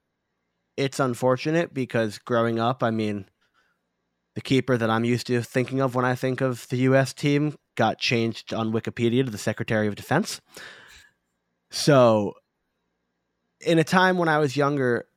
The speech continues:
we were solid at the back in, like, between the, the sticks, and then the outside or the outfield was a little bit rough. And now it seems like it's the other way around.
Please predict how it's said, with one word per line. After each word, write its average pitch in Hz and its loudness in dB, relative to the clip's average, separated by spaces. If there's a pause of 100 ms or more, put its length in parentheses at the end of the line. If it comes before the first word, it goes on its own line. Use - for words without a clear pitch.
(120)
we 147 2
were 139 0
solid 135 6
at 127 -4
the 123 -4
back 117 2 (100)
in, 117 -4
like, 113 -4
between 120 -4
the, 107 -10 (220)
the 113 0 (240)
sticks, - 0
and 123 0
then 117 2 (560)
the 120 0
outside 127 2
or 110 -2
the 110 0
outfield 120 0
was 107 -4
a 110 -6
little 107 -4
bit 101 -6
rough. 104 -6
And 110 -4
now 127 2
it 139 -2
seems 123 -4
like 113 -4
it's - -10
the 113 -4
other 110 -2
way 110 -2
around. 101 -4